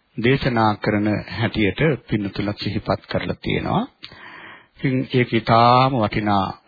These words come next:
දෙයක්. මොකද අද ලොකු ප්‍රවණතාවයක්, ලොකු නැඹුරුවක් තියෙනවා. යථාර්ථය අවබෝධ කර ගැනීමම. ඒක ඉතාම වටිනා දෙයක්. මොකද බුද්ධ ශාසනයකින් පමණයි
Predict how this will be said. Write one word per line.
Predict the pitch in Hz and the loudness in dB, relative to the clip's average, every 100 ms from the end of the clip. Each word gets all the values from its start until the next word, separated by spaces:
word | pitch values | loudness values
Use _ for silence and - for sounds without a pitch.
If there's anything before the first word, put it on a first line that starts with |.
| - | -12
දෙයක්. | 101 98 113 - - - | 0 2 2 -2 -20 -20
මොකද | - 107 107 | -14 -6 0
අද | 101 104 | 0 0
ලොකු | 95 - 131 143 | -4 -4 -4 -4
ප්‍රවණතාවයක්, | - 107 113 113 - 98 95 101 156 - - | -2 -2 0 -4 -2 0 0 0 -2 -4 -12
ලොකු | 110 110 - 117 98 - - _ _ _ - | -8 -6 -4 -4 -4 -10 -20 _ _ _ -12
නැඹුරුවක් | 104 101 110 151 113 98 - | -4 -2 2 2 2 0 -4
තියෙනවා. | - - 85 120 226 - _ - - - - - _ _ _ _ - | -6 -2 -2 -2 -4 -6 _ -20 -20 -20 -20 -20 _ _ _ _ -2
යථාර්ථය | 104 113 - 131 139 143 151 190 | 2 2 4 4 4 4 2 2
අවබෝධ | 147 117 123 127 131 127 127 | 4 4 2 2 2 2 2
කර | 156 165 | 2 2
ගැනීමම. | 107 104 107 123 143 104 98 - _ _ _ _ - | 2 0 2 2 2 0 -2 -10 _ _ _ _ -6
ඒක | 117 | -2
ඉතාම | 135 110 117 117 127 139 156 | -2 0 0 2 4 4 2
වටිනා | 120 110 110 98 95 | 0 0 0 2 2
දෙයක්. | 90 123 - _ - _ | 2 2 0 _ -20 _
මොකද | - 98 104 - 117 240 - _ - - - - - _ _ - | -12 -6 -4 0 0 -2 -8 _ -20 -18 -18 -20 -20 _ _ -8
බුද්ධ | 101 143 185 | -4 0 0
ශාසනයකින් | - 175 165 165 160 156 151 147 143 139 | 2 4 6 4 2 2 2 2 0 -2
පමණයි | 135 110 110 123 101 113 240 | 0 2 2 2 2 2 -2